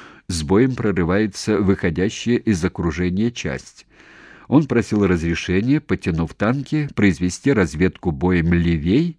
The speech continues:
и правей участка, на котором в тылу у немцев слышен бой. Трубка несколько секунд молчала, потом командующий сказал, что,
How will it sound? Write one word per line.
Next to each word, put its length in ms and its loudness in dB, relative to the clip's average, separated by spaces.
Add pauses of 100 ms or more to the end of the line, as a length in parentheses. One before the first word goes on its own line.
(120)
и 120 4
правей 480 -2
участка, 720 -10 (400)
на 120 2
котором 400 -2
в 100 -14
тылу 340 -2
у 80 -2
немцев 640 -2
слышен 600 -4
бой. 280 -8 (1080)
Трубка 400 2
несколько 540 2
секунд 500 -2
молчала, 680 -2
потом 340 -2
командующий 760 0
сказал, 440 -2
что, 500 0